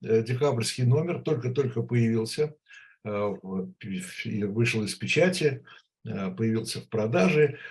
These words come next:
Э, и главной темой, э, вот этого номера, декабрьского номера журнала «Дилетант», у нас столетие, э, явления, которое у нас получило название «Философский пароход».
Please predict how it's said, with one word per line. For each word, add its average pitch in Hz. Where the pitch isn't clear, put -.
Э, 117
и 151
главной 156
темой, 135
э, 110
вот 117
этого 113
номера, 156
декабрьского 110
номера 107
журнала 104
«Дилетант», 110
у 127
нас 170
столетие, 135
э, 104
явления, 123
которое 135
у 113
нас 127
получило 120
название 117
«Философский 117
пароход». 120